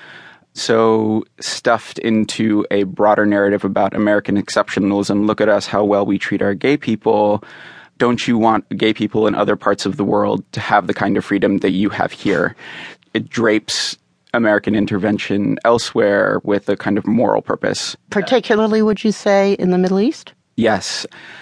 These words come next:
Speaker 1: I mean, if you ask a random person on the street w-,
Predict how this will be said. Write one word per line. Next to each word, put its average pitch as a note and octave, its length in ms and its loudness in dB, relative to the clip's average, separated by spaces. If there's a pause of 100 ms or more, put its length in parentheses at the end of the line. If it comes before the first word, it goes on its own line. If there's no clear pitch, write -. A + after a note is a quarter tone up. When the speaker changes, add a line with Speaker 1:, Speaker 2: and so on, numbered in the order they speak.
(360)
Speaker 1:
I C#3+ 40 4
mean, C#3+ 140 4
if D3+ 100 0
you F3 120 4
ask F#3+ 400 0
a A#2+ 80 2
random A#2 400 2
person G#2+ 280 0
on G#2 120 2
the G2+ 80 0
street A2 400 -2
w-, F#2+ 180 -6